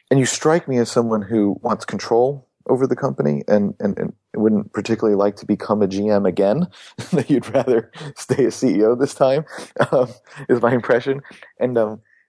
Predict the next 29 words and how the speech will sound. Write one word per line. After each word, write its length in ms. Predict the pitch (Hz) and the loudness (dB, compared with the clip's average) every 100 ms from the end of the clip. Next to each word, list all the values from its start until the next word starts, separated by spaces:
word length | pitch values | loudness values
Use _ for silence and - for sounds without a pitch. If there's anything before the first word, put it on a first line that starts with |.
| - | -6
you 100 | 131 | -4
know, 60 | 120 | -2
these 200 | 156 - | -4 -2
things 180 | 190 | 0
are 60 | 131 | 0
not 280 | 113 147 - | 2 0 0
commensurate 480 | 120 107 120 95 87 | -2 -2 0 -2 0
with 160 | 101 | 0
raising 300 | 98 95 95 | 2 0 -2
money, 320 | 92 98 - - | -6 -6 -8 -2
uh, 120 | - 101 | 0 2
from, 180 | - - | 2 2
at 60 | 107 | 2
least 200 | 117 - | 2 0
institutionally. 800 | 104 - - 104 - 90 - - - - - | -4 -4 -2 -2 0 0 0 -6 -16 -10 -2
So 80 | |
it 60 | 147 | -2
feels 580 | - - 170 196 175 - | -2 -4 -2 0 -2 -2
to 120 | - | 0
me 340 | 107 101 98 98 _ - _ | 2 2 -2 -6 _ -20 _
like 180 | 113 113 | -2 2
that's 160 | 110 113 | 2 2
not 140 | 104 | 2
there. 260 | 101 90 - - - | 2 0 -2 -10 -2
Now, 100 | 120 | 0
one 180 | 151 | 2
other 200 | 208 156 | 2 0
thing 280 | 139 151 147 | 0 0 0
there 300 | 120 85 95 | 0 -2 -4